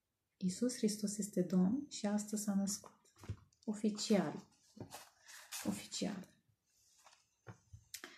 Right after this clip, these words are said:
Și un mesaj interesant.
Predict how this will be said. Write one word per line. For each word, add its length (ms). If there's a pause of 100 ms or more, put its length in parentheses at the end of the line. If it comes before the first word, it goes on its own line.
(240)
Și 440 (4000)
un 140
mesaj 440
interesant. 760